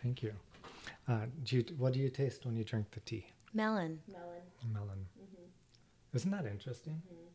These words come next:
Speaker 1: Like tea leaf.
Speaker 2: Oh, it's amazing.
Speaker 1: Hmm.
Speaker 2: Yeah, thank you so
Speaker 1: Hmm.
Speaker 2: much. Well, that's really inspiring to hear your journey, and it sounds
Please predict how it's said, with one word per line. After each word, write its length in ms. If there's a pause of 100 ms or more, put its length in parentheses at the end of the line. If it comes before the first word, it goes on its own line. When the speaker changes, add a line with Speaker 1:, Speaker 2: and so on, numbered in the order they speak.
(140)
Speaker 1:
Like 140
tea 160
leaf. 220 (500)
Speaker 2:
Oh, 120
it's 140
amazing. 420 (120)
Speaker 1:
Hmm. 120 (220)
Speaker 2:
Yeah, 120 (240)
thank 320
you 60
so 300
Speaker 1:
Hmm. 180
Speaker 2:
much. 320
Well, 220 (460)
that's 300 (600)
really 480
inspiring 760
to 120
hear 300
your 240
journey, 520
and 320
it 160
sounds 580